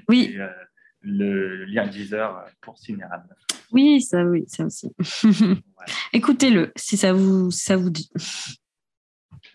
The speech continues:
Speaker 2: Tout à fait.
Speaker 1: Je n'oblige
Speaker 2: Moi,
Speaker 1: personne.
Speaker 2: je vais aller voir. C'est mieux de voir les films quand même parce que tu spoil, euh,
Speaker 1: Ouais, je spoil de ouf. Mm, mm. Ah oui, complètement, hein. Donc, euh, faut les voir, les films, hein.
Speaker 2: Sauf si vous aimez être spoilé, mais, euh,
Speaker 1: Ouais. Bah, des gens, ils s'en fichent d'être spoilés.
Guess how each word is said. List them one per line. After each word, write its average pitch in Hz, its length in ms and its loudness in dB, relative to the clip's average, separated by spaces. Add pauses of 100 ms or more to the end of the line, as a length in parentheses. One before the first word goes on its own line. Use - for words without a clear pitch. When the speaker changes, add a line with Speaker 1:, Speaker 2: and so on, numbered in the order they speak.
(200)
Speaker 2:
Tout 127 160 -16
à 104 100 -8
fait. - 140 -14
Speaker 1:
Je 208 80 2
n'oblige 202 360 6
Speaker 2:
Moi, - 60 -8
Speaker 1:
personne. 165 460 -2 (600)
Speaker 2:
je - 120 -20
vais 107 120 -2
aller 107 160 0
voir. 113 180 -4
C'est - 140 -8
mieux 147 100 -2
de 143 60 -2
voir 135 120 0
les 135 120 -4
films 131 200 -8
quand 123 120 -6
même 131 240 -2
parce 110 120 -16
que 107 100 -18
tu 110 120 -20
spoil, 113 380 -6
euh, 101 400 -6
Speaker 1:
Ouais, 202 200 4
je 190 120 4
spoil 190 320 2
de 180 60 6
ouf. - 260 -2 (140)
Mm, 185 260 2 (100)
mm. 175 200 -2 (340)
Ah 190 120 4
oui, 185 80 4
complètement, 156 480 2
hein. 156 200 -4
Donc, 175 240 -2
euh, 160 120 2
faut 160 140 -2
les 175 100 4
voir, 160 240 2
les 151 80 2
films, 156 280 -4
hein. 151 160 -2
Speaker 2:
Sauf 123 260 -2
si 117 140 -4
vous 104 200 -6
aimez 110 140 -2
être 110 120 -2
spoilé, 117 520 -2
mais, 98 140 -20
euh, - 560 -6
Speaker 1:
Ouais. 175 280 0 (360)
Bah, 208 160 4
des 214 160 6
gens, 254 140 4
ils 302 200 4
s'en 185 160 0
fichent 196 280 0
d'être 160 140 0
spoilés. 160 400 -4